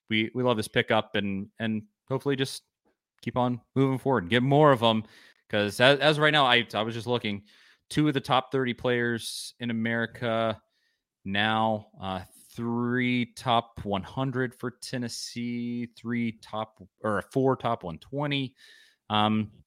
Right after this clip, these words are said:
in this class. I mean, it's, it's shaping up. Great job, everybody. Applause all around. Please and thank you. But, uh, anything else, Zach, on the recruiting front?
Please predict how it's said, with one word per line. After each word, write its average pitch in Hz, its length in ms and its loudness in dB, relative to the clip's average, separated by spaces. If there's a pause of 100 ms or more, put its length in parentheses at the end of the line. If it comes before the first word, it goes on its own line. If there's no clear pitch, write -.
(120)
in 139 100 0
this 147 140 -2
class. 160 300 6
I 170 40 0
mean, 180 80 4
it's, - 260 -4 (460)
it's 113 140 -6
shaping 123 280 2
up. 90 220 -2 (440)
Great 113 180 -2
job, 104 260 2 (240)
everybody. 98 480 -4 (720)
Applause 98 340 0
all 90 140 -2
around. 80 360 -6 (520)
Please 90 180 -4
and 85 80 -14
thank 85 220 -6
you. 80 80 -10
But, 87 220 -6 (580)
uh, 92 240 -6
anything 143 360 4
else, 104 220 2
Zach, 90 260 2
on 90 80 -4
the 87 60 -4
recruiting 82 340 -6
front? 78 240 -14